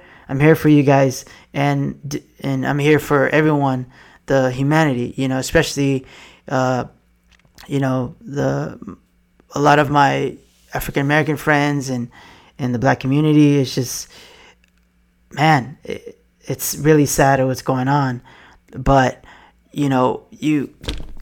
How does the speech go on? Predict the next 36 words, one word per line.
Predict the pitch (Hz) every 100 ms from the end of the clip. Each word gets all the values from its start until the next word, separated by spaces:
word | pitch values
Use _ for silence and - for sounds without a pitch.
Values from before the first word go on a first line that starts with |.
| -
you, | 143 -
you | 147
just | 156 147 - - - _ _ _ _ _ _ -
have | - 175 165
to | 165
really | 151 170 160
think, | - 180 -
and, | 131 135 127
and | 143 135
it, | 131 -
it's | 139 - 135
dumb | 151 170 131 113
how, | - 127 -
how | - 139 131 131 - - - - -
do | -
people | - 143 143 135 131 - _ _ -
think | - 147 135 -
that, | 139 127 - _ - _ -
"Oh, | 190 190 180
all | 170 175 175
lives | 165 160 143 151
matter." | 156 156 151 135 -
Yes, | 147 185 208 - - - - _ _ _ _ _ _
yes, | 151 175 127 - - _
all | 151 160
lives | 165 156 147 131
do | 143
matter, | 135 123 113 - _
but | - 135
right | 147 170 165
now, | 160 180 196 -
right | 165 165
now, | 160 175 220 262 - - - - - -
Black | 156 147
Lives | 139 127 120 123
Matter, | 117 110 151